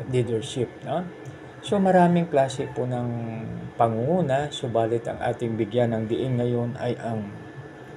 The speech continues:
tinatawag natin na servanthood leadership, no? So, umpisahan po natin sa tahanan. Sa panahon ng ating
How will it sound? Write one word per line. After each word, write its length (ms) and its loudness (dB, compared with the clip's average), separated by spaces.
tinatawag 640 4
natin 400 -2
na 320 -4
servanthood 960 0
leadership, 560 -6
no? 80 -12
So, 320 2
umpisahan 480 4
po 160 0
natin 320 0
sa 320 2
tahanan. 640 -8
Sa 160 0
panahon 320 4
ng 160 -2
ating 480 -2